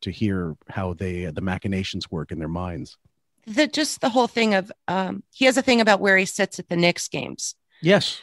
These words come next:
Speaker 2: You know, if he's not in the front row, he's not going.
Speaker 1: That's right. And he hates ba-,
Speaker 2: So
Speaker 1: basketball. He's just there. He looks <laughs> like, he looks like he's looking at a building. <laughs>
Speaker 2: And it's one of the worst teams in the N B A. So honestly, a ticket
Speaker 1: But
Speaker 2: can't be that hard.
Speaker 1: Right.
Speaker 2: But he does, like, a, a,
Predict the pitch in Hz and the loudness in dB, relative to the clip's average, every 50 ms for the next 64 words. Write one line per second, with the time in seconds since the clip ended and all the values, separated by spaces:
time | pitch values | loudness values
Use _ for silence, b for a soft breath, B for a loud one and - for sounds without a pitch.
0 | - _ - 170 170 170 - 190 - - 254 240 - 247 226 - 214 196 - 226 | -16 _ 0 2 2 4 2 2 4 4 4 6 6 4 4 4 2 0 4 4
1 | 220 196 165 196 214 208 185 165 175 156 - 196 175 - 180 175 - - 180 170 | 4 4 6 6 8 8 8 6 4 2 -4 -4 0 0 0 0 2 0 0 0
2 | 151 127 - _ _ _ - - 170 - - 196 143 104 123 135 127 123 143 151 | -2 -6 -12 _ _ _ 2 2 2 4 4 4 4 4 4 4 4 6 6 6
3 | 147 - - - 135 147 - 202 196 151 147 156 - - - - 98 82 - 135 | 4 4 4 4 6 6 8 6 6 6 6 4 2 -2 -4 -2 -2 0 2 2
4 | 135 127 165 143 110 113 135 139 120 127 139 143 151 170 - - - - 214 185 | 2 2 2 0 4 4 4 4 4 4 6 6 6 6 4 2 0 4 4 4
5 | - - - 277 240 - - - 185 170 175 180 - - - 208 170 165 156 135 | 4 2 -2 -2 -2 -2 4 6 6 6 6 4 2 2 4 4 6 6 6 6
6 | 120 127 139 - - 151 151 127 110 104 92 - 127 127 143 127 98 78 76 - | 6 4 2 2 6 4 6 6 4 0 2 2 4 4 4 0 -2 -4 -6 -8
7 | - _ _ _ _ _ - - - _ _ _ B B B B B B B - | -12 _ _ _ _ _ -4 -4 -4 _ _ _ B B B B B B B 4
8 | 349 359 - - 311 339 339 339 285 247 220 226 233 220 - - - 214 208 202 | 4 4 4 2 2 4 4 6 6 6 8 6 6 6 4 4 6 8 8 8
9 | - 185 170 160 165 165 160 151 160 156 135 85 - - - 156 - 151 170 170 | 6 6 4 6 6 6 4 4 2 2 2 2 0 0 0 2 2 4 2 2
10 | 165 - - 156 151 147 - - 175 - - - - - 170 156 - 165 160 - | 0 -2 -2 0 0 0 -2 -2 -4 -2 -2 -4 -4 -2 -4 -4 -2 -4 -8 -6
11 | 147 143 - 135 - - 139 131 131 135 139 _ B B B B 131 120 101 90 | -4 -4 -4 -4 -2 -2 0 0 0 -2 -4 _ B B B B 0 2 2 2
12 | - - 175 165 233 247 240 - 208 208 202 185 165 190 185 170 - 170 170 - | 0 0 2 4 4 4 4 4 4 4 4 4 4 2 0 0 0 -2 -4 -2
13 | - - 165 160 160 | 0 0 0 0 -2